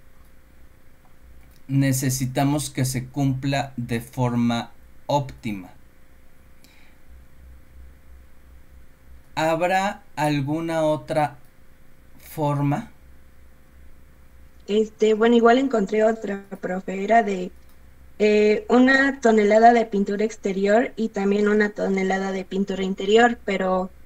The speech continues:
Speaker 2: si era en cuestión de maximizar, eh, el ingreso bruto, la que ganaba era la de dos toneladas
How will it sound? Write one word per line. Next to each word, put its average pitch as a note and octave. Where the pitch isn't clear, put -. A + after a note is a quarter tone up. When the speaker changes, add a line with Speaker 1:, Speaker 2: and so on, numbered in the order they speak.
Speaker 2:
si A3+
era A3
en B3+
cuestión A3
de A3+
maximizar, G#3+
eh, F#3
el G#3
ingreso A3+
bruto, A#3+
la A3
que F3
ganaba G3
era G3
la F#3
de F3
dos G3
toneladas G3